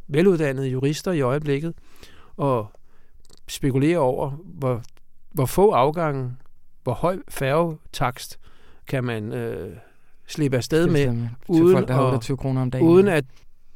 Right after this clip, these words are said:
Speaker 1: det med sikkerhed vil være sådan, at landet ville tabe en sag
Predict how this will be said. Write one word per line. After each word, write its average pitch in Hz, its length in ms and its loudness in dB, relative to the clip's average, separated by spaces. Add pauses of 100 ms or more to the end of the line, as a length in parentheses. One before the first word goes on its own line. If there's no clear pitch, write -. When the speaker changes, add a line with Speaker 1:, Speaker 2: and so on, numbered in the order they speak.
(180)
Speaker 1:
det 147 80 2
med 131 100 2
sikkerhed 170 520 2
vil 131 200 -2
være 127 200 0
sådan, 135 400 -4
at 123 140 -6
landet 139 320 -2
ville 127 180 -4
tabe 143 480 -2
en 123 80 -4
sag 139 380 -4